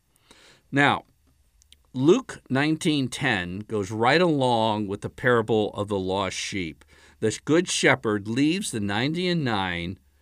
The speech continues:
and goes in search of the one. You would say, "Ah, just cut our losses. Look, we got ninety-nine. Forget the one." No. Luke nineteen ten,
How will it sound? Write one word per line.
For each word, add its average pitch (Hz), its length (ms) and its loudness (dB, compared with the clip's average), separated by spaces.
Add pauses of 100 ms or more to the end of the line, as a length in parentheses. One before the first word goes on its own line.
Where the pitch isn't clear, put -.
(180)
and 110 160 -4
goes 117 280 0
in 131 100 -6
search 117 380 -2
of 117 80 -4
the 113 80 -2
one. 117 300 -4
You 190 100 -8
would 254 100 -6
say, 285 220 -6
"Ah, 330 340 -2
just - 280 -4
cut 349 240 -2
our 320 120 2
losses. 160 560 0
Look, 349 220 0
we 262 100 -2
got 254 240 2
ninety-nine. 117 600 0
Forget 339 360 -2
the 262 80 2
one." 123 380 0 (200)
No. 107 320 -4 (720)
Luke 196 380 6
nineteen 170 580 -2
ten, 104 600 -4